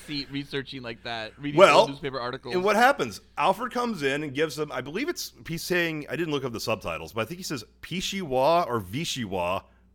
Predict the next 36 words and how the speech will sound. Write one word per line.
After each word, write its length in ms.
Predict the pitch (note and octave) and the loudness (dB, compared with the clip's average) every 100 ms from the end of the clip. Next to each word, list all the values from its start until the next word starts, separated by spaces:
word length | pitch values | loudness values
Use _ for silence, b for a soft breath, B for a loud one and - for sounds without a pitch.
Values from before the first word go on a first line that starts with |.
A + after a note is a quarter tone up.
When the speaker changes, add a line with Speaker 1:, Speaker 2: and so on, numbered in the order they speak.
| G2+ | -6
Speaker 2:
Vishiwa 320 | F3 F#3+ G3 | -4 -2 0
Speaker 1:
Yeah. 240 | D3+ E3 | 2 2
Speaker 2:
soup. 380 | D3+ - F3 A2+ - | 2 -2 -2 -2 -4
Speaker 1:
I 40 | |
think 140 | F#3 | -8
it's 100 | F#3 | -8
Vishiwa 520 | D#3 F#3+ G3 E3 D3 C#3+ | -8 -10 -10 -6 -4 -4
and 80 | C3+ | -6
it's 100 | - | -10
French, 380 | E3 C3 - | -12 -14 -14
yeah. 240 | C#3 A#2 G2+ | -14 -12 -8
Speaker 2:
And, 140 | D#3 D3+ | -10 -8
and 120 | E3 | -8
Trump 280 | D3 F#3 A#3+ | 0 2 2
doesn't, 340 | G#3+ E3 E3+ - | -2 -4 -8 -8
or, 320 | C#3 C3 C#3+ | -4 -4 -4
or, 220 | D#3+ G#3 D#3 F3+ | 2 2 2 -4
<laughs> 180 | - - | -8 -4
and 120 | D#3+ | 0
Batman 360 | D3+ G#3 A#3 E3+ | 4 4 2 0
doesn't 280 | E3 E3 F#3 | 0 0 0
like 240 | A3 D4 | 0 0
it 160 | - B2 | -6 -10
because 280 | D3 D#3 D3 | -2 -2 -2
it's 220 | D#3+ - | -6 -6
fucking 320 | E3 D#3+ D#3 | -6 -6 -6
cold, 460 | B2 B3+ C4+ F2 A#2 | -2 0 0 -4 -8
and 100 | A#2 | -8
it's 80 | |
like, 140 | C3+ B2 | -6 -2
it's 120 | D4 | 0
Speaker 1:
He 80 | C#3 | 4
loves 220 | G3 D3 | 4 4
Speaker 2:
Vishiwa 140 | C3+ | 2
Speaker 1:
it. 60 | B2 | 0
Speaker 2:
soup. 240 | D3+ - | -4 -10